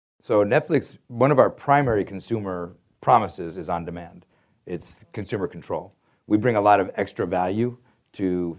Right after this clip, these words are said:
on, to things that people want to have control over. And that meaning I don't think they value time-shifting sports 'cause it's so wrapped up in knowing what, um, uh, what happened, who won. So once you know who won, it's not so fun.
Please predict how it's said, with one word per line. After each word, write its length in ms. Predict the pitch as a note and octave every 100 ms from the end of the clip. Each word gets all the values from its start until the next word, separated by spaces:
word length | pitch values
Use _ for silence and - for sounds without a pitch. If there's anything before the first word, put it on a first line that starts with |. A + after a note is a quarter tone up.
| -
on, 220 | F#2+ F2+
to 100 | -
things 300 | F2 A2 G2
that 100 | F2+
people 240 | G2 F2+ E2
want 240 | F2 F2 - _ _ _
to 100 | -
have 140 | F2+ F2
control 340 | F2 F#2+ F2
over. 240 | D#2+ F2 F#2+ _ _ -
And 80 | F#2+
that 80 | G2
meaning 280 | G2 F#2+ F#2
I 100 | F#2+
don't 120 | G2+
think 140 | A2
they 80 | F#2
value 500 | F2+ F#2+ F#2 F2 F2 - _ _ _ _ _ -
time-shifting 540 | G2+ F2+ - E2+ E2+
sports 380 | D#2 - F2+ F#2
'cause 200 | - E2+
it's 240 | E2+ - - _
so 120 | -
wrapped 280 | G#2 F#2 E2+
up 160 | F#2+ F#2
in 60 | E2+
knowing 260 | F2 E2
what, 240 | E2+ F2 _
um, 400 | F2+ E2 E2 F2+ F#2 - _ _ _
uh, 300 | F2 E2 E2+ F2 _ _ _
what 120 | F#2
happened, 300 | A2 A#2+ E2
who 80 | F#2
won. 240 | G2 A2+ - _ _
So 120 | - G#2
once 140 | G#2+
you 60 | G#2+
know 80 | F#2+
who 60 |
won, 220 | F#2+ A#2
it's 120 | F2+ G2
not 160 | F2+
so 160 | F#2+ F2
fun. 260 | - F#2